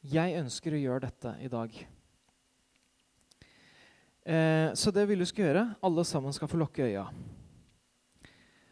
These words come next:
Og så ønsker jeg å be for hver enkelt som er her.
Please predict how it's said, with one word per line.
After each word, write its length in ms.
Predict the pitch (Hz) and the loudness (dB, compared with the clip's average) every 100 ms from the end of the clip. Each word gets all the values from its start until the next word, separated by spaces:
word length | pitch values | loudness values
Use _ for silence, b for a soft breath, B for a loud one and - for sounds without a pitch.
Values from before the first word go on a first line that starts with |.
| b b b - | b b b -6
Og 80 | 170 | -2
så 140 | 185 | 0
ønsker 320 | 156 123 - | 0 -2 0
jeg 260 | 127 135 - _ - | 0 0 -4 _ -6
å 120 | 135 131 131 - _ _ _ - _ _ _ - | -2 0 0 -6 _ _ _ -20 _ _ _ -4
be 160 | 127 131 | -2 -2
for 180 | - 131 | -2 -2
hver 220 | 127 123 120 | -2 -4 -6
enkelt 280 | - 117 - | -8 -10 -8
som 120 | 117 | -8
er 140 | 107 117 | -6 -6
her. 220 | 101 | -8